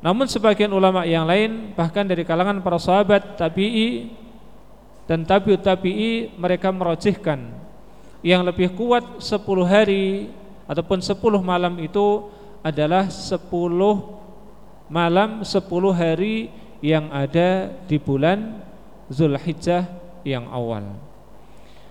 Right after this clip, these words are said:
Dan ini merupakan pendapat Ibnu Abbas, Ibnu Zubair, Mujahid, dan, eh,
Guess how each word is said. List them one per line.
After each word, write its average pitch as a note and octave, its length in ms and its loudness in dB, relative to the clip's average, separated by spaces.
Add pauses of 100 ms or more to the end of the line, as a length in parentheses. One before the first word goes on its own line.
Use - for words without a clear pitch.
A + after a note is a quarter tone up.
(200)
Dan F3+ 160 2
ini A3+ 280 0
merupakan G3+ 560 0
pendapat G3 440 0
Ibnu E3+ 160 -2
Abbas, G3 680 0 (200)
Ibnu F3+ 280 -2
Zubair, E3+ 500 4 (260)
Mujahid, G3 600 4 (1400)
dan, F#3 480 0 (100)
eh, D3+ 420 0